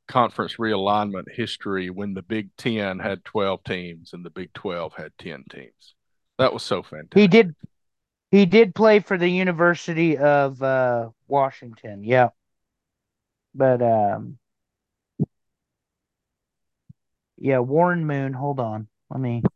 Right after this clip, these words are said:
Speaker 1: So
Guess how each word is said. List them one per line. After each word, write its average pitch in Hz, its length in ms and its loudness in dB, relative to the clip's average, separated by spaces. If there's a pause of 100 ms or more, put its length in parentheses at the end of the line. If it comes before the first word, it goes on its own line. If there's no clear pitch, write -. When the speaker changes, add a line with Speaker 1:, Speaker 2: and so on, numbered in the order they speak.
(2750)
Speaker 1:
So 127 340 6